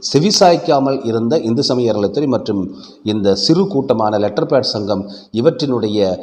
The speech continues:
இந்த கொட்டத்தை அடக்குவதற்காகத்தான் நீதிமன்றத்தை நாட வேண்டிய ஒரு நிலைக்கு வந்து சன்மார்க்க சங்கத்தவர்கள் தள்ளப்பட்டார்கள், உந்தப்பட்டார்கள். இது பெருமானார் செய்த அவருடைய முழுக்க முழுக்க ஒரு செயலாகத்தான் நாம் பார்க்கிறோம்.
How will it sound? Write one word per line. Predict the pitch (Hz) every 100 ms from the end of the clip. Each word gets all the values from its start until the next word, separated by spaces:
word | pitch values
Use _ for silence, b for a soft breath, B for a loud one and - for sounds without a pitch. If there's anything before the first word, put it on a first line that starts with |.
| B B -
இந்த | 107 120 113 95 -
கொட்டத்தை | - 139 139 196 196 170
அடக்குவதற்காகத்தான் | - 120 - 117 113 - 98 98 - 101 98 98 B -
நீதிமன்றத்தை | 104 175 170 127 110 113
நாட | 101 98 98
வேண்டிய | 98 90 101 170 - -
ஒரு | 90
நிலைக்கு | 98 113 120 113
வந்து | 95 104
சன்மார்க்க | - 104 120 110 107 -
சங்கத்தவர்கள் | 92 92 87 82 123 127
தள்ளப்பட்டார்கள், | 101 139 - - 95 90 90 85
உந்தப்பட்டார்கள். | 98 127 117 98 95 - 80
இது | 98 117
பெருமானார் | 143 104 123 135 127 113
செய்த | - 95 110 - -
அவருடைய | 95 95 92 92 110 - B B -
முழுக்க | 113 127
முழுக்க | 110 104 104
ஒரு | 95 -
செயலாகத்தான் | 117 120 107 107
நாம் | 98 87
பார்க்கிறோம். | 87 82 82 73